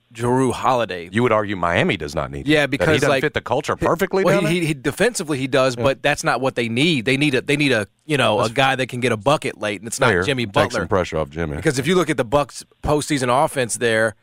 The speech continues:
Speaker 1: you know, with Jrue Holiday, like, it was grinding to a halt, you know, and that's why they felt like they had to go get Damian. It's sort of
Speaker 2: Re-
Speaker 1: the same problem.
Speaker 2: It's really the Celtics, Drew, who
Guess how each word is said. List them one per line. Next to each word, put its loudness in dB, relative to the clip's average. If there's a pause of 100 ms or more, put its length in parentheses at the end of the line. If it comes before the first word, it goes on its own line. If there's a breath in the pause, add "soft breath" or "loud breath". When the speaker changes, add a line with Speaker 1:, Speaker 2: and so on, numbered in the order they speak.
(400)
Speaker 1:
you -2
know, 4
with 0
Jrue 0
Holiday, 2
like, -4
it -2
was -4
grinding -2
to -2
a -2
halt, 0 (240)
you -6
know, 0
and -2
that's 2
why 0
they 0
felt -2
like -2
they 0
had 2
to -4
go 0
get 0
Damian. -2
It's -6
sort 2
of 2
Speaker 2:
Re- -4
Speaker 1:
the -6
same -4
problem. 0
Speaker 2:
It's -2
really 4
the 0
Celtics, 0
Drew, 2
who -2